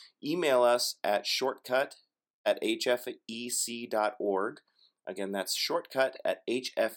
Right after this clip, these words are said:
E C dot org, and we will, uh, we'll be happy to take some of your thoughts on,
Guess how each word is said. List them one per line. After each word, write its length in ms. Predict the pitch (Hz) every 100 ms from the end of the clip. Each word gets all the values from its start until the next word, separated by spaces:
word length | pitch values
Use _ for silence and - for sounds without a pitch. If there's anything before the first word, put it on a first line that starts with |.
| -
E 140 | 123
C 200 | - 110
dot 240 | 101 92 -
org, 300 | 110 127 147 _ _ _ _ -
and 320 | 101 98 98
we 360 | 110 113 113 110
will, 560 | - 101 101 101 101 -
uh, 320 | 92 92 92 95 -
we'll 240 | - 101
be 120 | 101
happy 260 | 110 107 123
to 100 | 95
take 300 | - 107 -
some 240 | - 104
of 140 | 101 101
your 140 | 98
thoughts 460 | 98 104 104 - -
on, 500 | 95 98 98 98 98